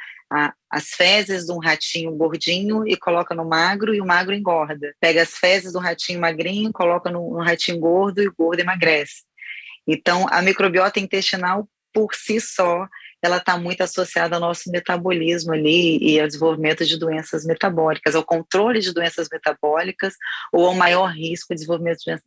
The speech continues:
de doenças metabólicas. Aí você perguntou se é só alimentação, né? Se principalmente alimentação e forma de se alimentar. Não, a atividade física tem grande impacto nesse processo.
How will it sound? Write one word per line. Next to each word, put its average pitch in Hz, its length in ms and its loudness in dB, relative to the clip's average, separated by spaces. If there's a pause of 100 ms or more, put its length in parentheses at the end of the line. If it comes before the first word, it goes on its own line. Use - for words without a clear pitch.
de 170 160 0
doenças 160 340 0
metabólicas. 156 840 0 (360)
Aí 156 100 4
você 185 280 2
perguntou 196 360 2
se 190 120 -2
é 180 40 2
só 190 200 -2
alimentação, 185 1000 0
né? 190 180 2
Se - 140 -8
principalmente 170 640 -4
alimentação 160 580 -2
e 160 80 -4
forma 170 340 0
de - 80 -8
se - 80 -4
alimentar. 156 640 0 (420)
Não, 202 220 4
a 180 40 4
atividade 180 440 2
física 202 260 0
tem 208 300 0
grande 185 400 2
impacto 180 500 0
nesse 185 240 -4
processo. 160 800 0